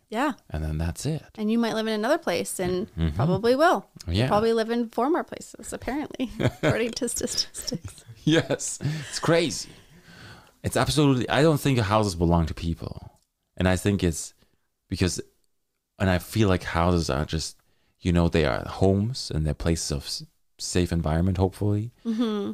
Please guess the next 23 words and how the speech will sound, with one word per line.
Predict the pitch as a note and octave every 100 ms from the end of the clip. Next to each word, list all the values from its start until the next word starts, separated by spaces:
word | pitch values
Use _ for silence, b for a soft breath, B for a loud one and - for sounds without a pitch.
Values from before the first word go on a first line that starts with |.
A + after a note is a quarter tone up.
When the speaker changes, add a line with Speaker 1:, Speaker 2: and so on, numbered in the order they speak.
| -
Speaker 2:
And, | - F2 E2 E2 D#2
you | D#2+
know, | D#2+ D#2 D#2+
we | E2+ E2
can | D#2
sleep | C#2+ - E2+ F#2
and | E2
we | D#2
have | D2
a |
roof. | D2 D#2 F2+ A2+ - _ _ _ _ _ _ _ _ _ _
And | - E2
then | E2 D#2+ D#2+ D#2 - - - -
it's | E2 E2+ -
your | F2 F#2
life. | F2 D#2 - -
And | - D#2
then | D2+
you | D2 D2+ -
go | - E2 D#2+
and | D2
take | F2+ E2
it. | -